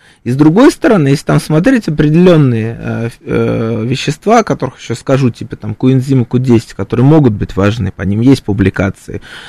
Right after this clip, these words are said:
А, например, уровни в крови, которые мы смотрим, они не очень хорошо взаимосвязаны с уровнями непосредственно в том месте, где они действуют,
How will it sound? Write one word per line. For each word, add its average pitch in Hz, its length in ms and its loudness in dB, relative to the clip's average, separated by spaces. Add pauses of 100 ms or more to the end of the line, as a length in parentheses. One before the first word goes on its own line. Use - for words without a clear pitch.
(280)
А, 101 240 0
например, 135 580 2
уровни 151 460 4
в - 80 -10
крови, 160 480 4
которые 120 480 -2
мы 110 100 -2
смотрим, 120 640 -2 (340)
они 165 680 4
не 143 180 2
очень 165 380 2
хорошо 131 500 -2
взаимосвязаны 139 960 0
с - 120 -14
уровнями 147 720 4
непосредственно 127 880 0
в - 80 -10
том 131 260 2
месте, - 360 2
где 120 180 0
они 143 220 4
действуют, 131 580 2